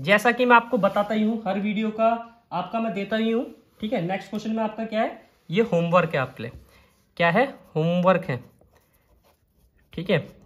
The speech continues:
इसका आंसर आपने नीचे मुझे कमेंट बॉक्स में कर कर बताना है। ये घबराइएगा मत यार कि मेरा आंसर गलत आ जाएगा, बेइज्जती हो जाएगी, आजकल यार टर्म बहुत यूज़ होता है, तो ऐसा नहीं है। याद रखना कि ये एक वो था, क्या कहते हैं, डायलॉग था, अ,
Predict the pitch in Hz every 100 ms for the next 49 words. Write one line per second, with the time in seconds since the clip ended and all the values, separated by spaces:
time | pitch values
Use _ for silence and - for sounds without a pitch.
0 | - 160 - 233 220 240 226 226 220 208
1 | 220 202 240 214 180 180 165 - 214 -
2 | - 165 170 131 127 123 110 - - _
3 | _ _ _ 151 214 302 285 196 214 226
4 | 247 247 240 240 240 240 233 233 233 220
5 | 226 214 214 214 208 208 214 175 175 -
6 | 208 185 180 185 196 190 196 185 180 185
7 | 180 160 165 170 180 160 - 180 - -
8 | - - 185 185 214 190 135 - - _
9 | _ - 165 214 214 214 254 - - _
10 | - - 208 202 160 190 190 185 180 139
11 | 131 - _ 156 165 175 185 170 185 180
12 | 139 131 -